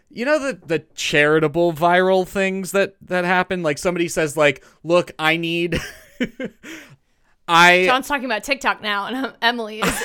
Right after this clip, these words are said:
Speaker 2: out of her depth. <laughs> She's, "Oh, no."
Speaker 1: There, no, but this happens on, like, Twitter and, and Facebook and stuff also, where
Speaker 2: Oh, yeah.
Speaker 1: someone will post something and be like, "Hey, I'm not, I'm not an attention grabby person. This isn't an attention grabby thing. I have a goal, and I want this to blow up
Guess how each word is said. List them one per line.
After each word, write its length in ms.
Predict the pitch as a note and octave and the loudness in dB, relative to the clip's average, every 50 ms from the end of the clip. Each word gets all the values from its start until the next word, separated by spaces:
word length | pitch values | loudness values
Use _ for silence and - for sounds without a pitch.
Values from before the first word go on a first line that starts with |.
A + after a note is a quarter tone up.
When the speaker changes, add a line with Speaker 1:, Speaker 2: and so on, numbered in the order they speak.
| - | 4
Speaker 2:
out 220 | - B3+ C4+ C4+ B3+ | 6 8 8 8 8
of 120 | A#3+ F#3 | 4 0
her 120 | F#3 B3+ A#3+ | -2 -4 -2
depth. 460 | G#3 B3 B3 A#3 - - - - - | 2 2 2 2 0 -4 -12 -10 -6
<laughs> 560 | F4 G#4 D4+ - - G4+ - G#4 A4 D#5 - | -6 0 4 6 8 8 8 6 4 2 2
She's, 100 | D4 A#3 - - | -2 -16 -14 -4
"Oh, 380 | A3+ A#3+ D4 F#4 F4+ D4+ C4 B3+ | 0 4 6 8 8 6 4 4
no." 640 | C#4+ D#4+ E4+ E4 D4+ C4+ A#3+ A#3 A#3+ C4 C4 F#4 F4+ _ - | 4 4 6 6 6 4 2 2 -2 -4 -4 -6 -8 _ 2
Speaker 1:
There, 220 | A3 B3+ A#3 G#3 | 4 4 4 2
no, 160 | B3+ D4 F4+ | 2 2 2
but 100 | E4+ D#4 | 2 2
this 140 | B3 F4+ - - | 0 -2 -2 0
happens 340 | F4 F4 E4+ D#4+ D4 G#3+ | 0 0 0 -2 -2 0
on, 160 | A3+ A3 G3+ F#3+ | 0 -2 0 0
like, 160 | F3 E3 - | -2 -4 -4
Twitter 420 | - E3+ E3 D#3+ D#3+ D#3 D3+ D3 | -4 -2 -2 0 2 2 2 0
and, 500 | C3+ - C#3 C3+ C3+ C3 C3 B2 A#2+ - - - - | 0 -2 -2 -4 -2 -4 -6 -10 -12 -14 -18 -14 -10
and 220 | D3 C3+ C3 B2 | -8 -8 -8 -8
Facebook 420 | - - C3 C3 B2+ - C#3 B2+ A#2 | -6 -4 -4 -4 -4 -6 -10 -10 -10
and 100 | B2+ A2 | -12 -8
stuff 200 | - C3 A#2 B2 | -6 -6 -6 -4
also, 360 | B2+ C3 C3+ B2+ - C#3+ A#2+ | -4 -4 -6 -6 -6 -8 -8
where 180 | A#2 B2+ C3+ C3 | -8 -6 -6 -4
Speaker 2:
Oh, 60 | - - | -4 -4
yeah. 60 | - - | -2 -2
Speaker 1:
someone 280 | F3+ F3 F#3 F#3 F#3 | -2 0 0 -2 -2
will 100 | E3+ D#3 | -2 -2
post 280 | C#3+ - E3+ E3 D3+ - | -2 0 0 0 0 0
something 260 | F3 D#3+ C#3+ D3+ C#3 | -2 -2 -2 -4 -6
and 80 | C#3 C#3 | -4 -4
be 100 | C#3 C#3 | -2 -2
like, 160 | C#3 C3+ C3 | -2 -2 -2
"Hey, 400 | D#3 E3+ E3 E3 D#3 D#3 D#3 C#3+ - _ _ _ _ _ _ _ _ _ _ _ _ _ _ _ _ - | 0 2 4 6 6 4 4 0 -4 _ _ _ _ _ _ _ _ _ _ _ _ _ _ _ _ 2
I'm 300 | - E3 E3 E3 D#3 D3+ | 4 4 4 2 0 0
not, 300 | C#3+ D3+ D3+ D#3 D#3+ - - | 2 4 4 4 4 2 0
I'm 140 | D#3 D3+ | -4 -2
not 160 | D3+ D3+ D3+ C#3+ | 0 0 -2 -2
an 60 | C3+ | -2
attention 440 | C3+ B2+ - E3+ E3+ D#3+ F#3 F3 C#3+ | -4 -4 -4 -4 -4 -4 -4 -2 0
grabby 300 | D3+ D3 D3 C#3+ C#3 C3+ | 2 2 2 2 0 -2
person. 260 | D#3 D3+ C#3+ B2 C3+ | -4 -4 -4 -6 -8
This 160 | C#3+ C3 - | -8 -8 -8
isn't 240 | D3+ C3+ C3 C3 C3 | -8 -8 -8 -8 -8
an 120 | B2+ A#2 | -6 -8
attention 420 | A#2+ A#2 - D#3 D#3 D3 - D3 C3 | -8 -6 -6 -6 -6 -6 -8 -6 -2
grabby 340 | C#3 B2+ B2 A#2 B2+ A#2+ | 0 0 0 -2 -4 -6
thing. 220 | - C#3+ B2+ A#2+ G#2+ | -6 -6 -6 -6 -6
I 140 | - C3 B2+ | -6 -6 -6
have 180 | C#3 C#3+ B2+ | -6 -6 -6
a 80 | C3 A#2+ | -6 -8
goal, 580 | A2 - - B2+ B2 B2+ D#3 G3 A#3+ C#4+ C#4+ _ _ _ - - | -8 -4 -2 0 2 2 2 2 0 0 -4 _ _ _ -14 -8
and 120 | D#3 D3 | -4 -2
I 60 | C#3+ | -2
want 300 | C#3 C3+ C3+ C#3 - E3+ | -2 0 -2 -2 -4 -4
this 120 | - C#3 - | -6 -8 -8
to 100 | - C#3 | -8 -8
blow 320 | A#2+ - C3+ C3 B2+ B2 C3 | -4 -2 0 2 4 4 6
up 320 | C3 C3 B2 A#2+ - - | 6 6 4 2 -2 -8